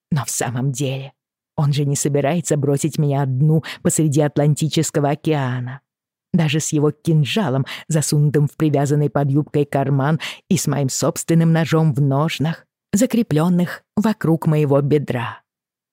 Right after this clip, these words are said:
Открыв рот, капитан Робертс наблюдал за этим маленьким спектаклем, то ли с уважением, то ли с изумлением, трудно сказать.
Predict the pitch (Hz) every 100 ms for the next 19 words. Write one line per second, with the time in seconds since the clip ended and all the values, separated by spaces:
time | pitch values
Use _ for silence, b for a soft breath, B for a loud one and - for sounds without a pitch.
0 | _ 202 - 262 226 - 143 170 - _
1 | _ - 220 220 247 240 226 208 208 -
2 | 214 170 165 151 170 160 156 160 151 143
3 | 143 147 143 147 - 143 - 127 127 -
4 | 123 131 - _ - 247 233 220 156 131
5 | 127 143 180 185 180 175 _ - 254 247
6 | 226 226 202 190 143 135 131 131 131 135
7 | _ _ - 151 135 135 - 131 123 131
8 | - -